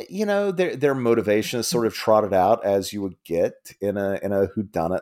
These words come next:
like this. And then the story is resolved, at least in the script that I found. What's funny is, is when I mentioned this to Jeff Howard,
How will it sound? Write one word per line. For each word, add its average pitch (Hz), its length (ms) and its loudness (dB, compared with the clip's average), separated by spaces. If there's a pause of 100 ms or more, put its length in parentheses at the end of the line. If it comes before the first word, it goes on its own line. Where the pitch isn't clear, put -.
like 90 320 0
this. 87 320 0
And 117 160 -2
then 147 220 -2
the 143 80 -4
story 165 360 -4
is 135 200 -10
resolved, 147 560 -6 (480)
at 147 180 0
least 139 540 -4
in 151 120 -4
the 165 80 -6
script - 840 -4
that 107 280 -2
I 98 160 0
found. 95 800 -4
What's 110 360 0
funny 415 500 -6
is, 69 380 -10 (540)
is 131 180 2
when 147 140 2
I 135 120 2
mentioned 135 540 -2
this 95 200 -4
to 120 120 -8
Jeff 104 280 -2
Howard, 180 640 0